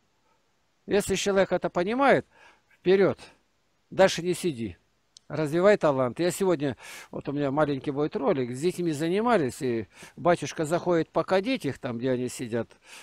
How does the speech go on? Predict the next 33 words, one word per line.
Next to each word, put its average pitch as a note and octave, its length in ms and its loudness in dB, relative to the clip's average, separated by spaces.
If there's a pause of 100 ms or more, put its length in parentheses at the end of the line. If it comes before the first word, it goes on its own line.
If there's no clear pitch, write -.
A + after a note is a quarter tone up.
(140)
занятия C3 720 -2
идут, G#2 260 -6 (300)
во D3+ 120 0
время D3 280 0
богослужения, A#2+ 920 -4
до A#2+ 520 -2
пения A#2 520 -2
блаженств. A2+ 680 -4 (540)
Ну, - 180 -6
а A3 120 2
я G#3 160 4
маленько F3+ 420 0
зашёл, F3+ 340 0
попросил C#3 500 -6
слова E3 380 -2
сказать, B2 500 -6
и A2 200 -6 (420)
детям D#3 320 -4
сказал D3 380 0
о C#3+ 40 2
талантах. A#2 580 0 (320)
Какие C3 300 -6
таланты F#3 600 0
и B2+ 40 -4
какие E3 300 -2
потребуются. A#2+ 760 -4
У C3+ 40 -6
нас B2 300 -6 (260)
девочка C3 480 -2
одна B2+ 160 -2
очень B2 260 -6
талантливая B2+ 540 -2
музыкантша, D3 800 -6